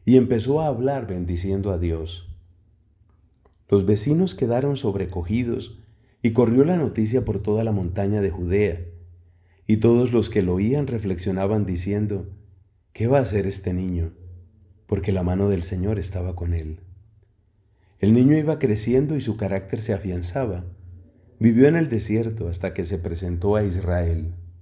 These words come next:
Palabra del Señor. Te de Elizabeth epleste hochronos tu tekein auten, kai egenesen huion,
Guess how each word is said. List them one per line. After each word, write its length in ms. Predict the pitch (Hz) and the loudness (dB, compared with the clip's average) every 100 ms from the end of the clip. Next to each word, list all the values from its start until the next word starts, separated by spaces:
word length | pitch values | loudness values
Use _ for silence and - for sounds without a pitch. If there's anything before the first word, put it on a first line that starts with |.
| - - _ _ _ _ _ _ _ _ | -20 -20 _ _ _ _ _ _ _ _
Palabra 480 | 104 104 110 113 104 | 2 4 4 2 0
del 160 | 90 | 0
Señor. 500 | 85 85 78 76 85 85 - - - _ _ _ _ _ _ _ _ _ _ _ _ - _ _ _ _ _ _ _ _ _ _ _ - | -2 -4 -4 -6 -8 -12 -16 -20 -20 _ _ _ _ _ _ _ _ _ _ _ _ -20 _ _ _ _ _ _ _ _ _ _ _ 0
Te 260 | 139 135 131 | 6 6 6
de 300 | 120 123 123 | 4 2 0
Elizabeth 760 | 117 110 143 147 151 143 139 - | 0 -2 -2 -2 0 -2 -2 -6
epleste 680 | 110 110 127 151 156 - 101 | -6 -2 0 0 -2 -4 -4
hochronos 920 | - 95 - - 113 117 98 87 - | -2 -4 -4 -2 0 2 0 -4 -8
tu 160 | 98 92 | -6 -4
tekein 480 | 90 90 107 107 101 | -4 -2 0 0 0
auten, 560 | 90 90 107 104 98 - - - - _ _ _ | -2 -2 -2 -2 -6 -16 -20 -20 -20 _ _ _
kai 300 | 113 117 113 | 4 4 2
egenesen 680 | 107 101 123 143 135 117 107 | -2 0 0 0 -2 -2 -2
huion, 640 | 104 95 101 120 98 85 | -2 -2 -2 -2 -4 -6